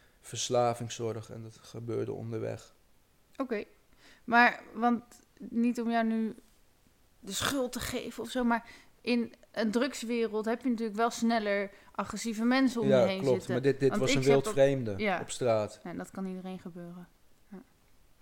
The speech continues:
Speaker 2: Want ik heb dat zelf nog nooit gehad, dat ik op straat, eh, op een, op zo'n manier werd lastiggevallen of zo, gelukkig.
Speaker 1: Gelukkig, ja.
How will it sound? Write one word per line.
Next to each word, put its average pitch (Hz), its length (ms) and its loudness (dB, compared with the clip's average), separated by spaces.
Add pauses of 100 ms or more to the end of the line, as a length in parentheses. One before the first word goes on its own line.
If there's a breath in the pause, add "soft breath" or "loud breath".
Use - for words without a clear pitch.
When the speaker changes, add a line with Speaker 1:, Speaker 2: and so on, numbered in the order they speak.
(220 soft breath)
Speaker 2:
Want 214 140 -4
ik 254 120 2
heb 277 140 6
dat 240 120 -4
zelf 269 200 8
nog 262 140 8
nooit 262 220 6
gehad, 269 300 4
dat 226 120 -4
ik 226 120 -6
op 214 120 -6
straat, 214 440 -2
eh, 202 400 -2
op 202 200 -10
een, 208 180 -6
op 196 120 -10
zo'n 214 200 -4
manier 202 220 -2
werd 196 140 -6
lastiggevallen 196 720 -6
of 190 100 -14
zo, 196 200 -6
gelukkig. - 600 -12
Speaker 1:
Gelukkig, 120 480 -6
ja. - 360 12